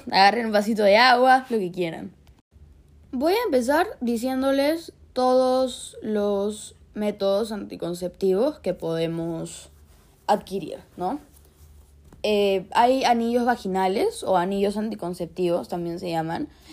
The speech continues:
que es como que un anillo de plástico que es súper flexible, que la mujer se lo coloca en la vagina como si fuera un tampón.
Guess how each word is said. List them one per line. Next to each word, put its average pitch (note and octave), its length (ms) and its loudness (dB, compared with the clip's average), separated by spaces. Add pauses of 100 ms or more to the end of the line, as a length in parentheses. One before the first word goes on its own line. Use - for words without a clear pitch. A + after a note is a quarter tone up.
que B3 80 2
es A#3+ 80 0
como C4 220 2
que A3 140 4
un B3 160 0
anillo C4+ 300 2
de C4 100 0
plástico C4 580 2
que C4 80 -2
es B3 60 -2
súper A3 320 -4
flexible, G#3+ 580 -2
que D4 80 -4
la G3+ 120 0
mujer F#3 260 -4
se G#3+ 100 -4
lo G3+ 100 0
coloca F3+ 400 2
en G3+ 140 0
la F#3+ 140 2
vagina F3+ 420 -4
como F#3 180 -10
si F3+ 100 -6
fuera F#3 340 2
un G3 120 -6
tampón. E3+ 540 -2